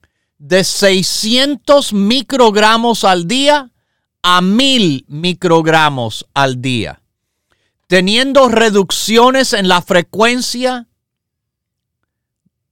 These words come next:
de esos episodios de comer por antojo y síntomas de depresión, publicado por la Biblioteca Nacional de Medicina.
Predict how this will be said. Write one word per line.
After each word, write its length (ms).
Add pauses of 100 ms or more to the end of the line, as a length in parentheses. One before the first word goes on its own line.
(320)
de 280
esos 300
episodios 840
de 140
comer 380
por 220
antojo 680
y 120
síntomas 680
de 160
depresión, 800 (2250)
publicado 640
por 200
la 120
Biblioteca 680
Nacional 460
de 100
Medicina. 760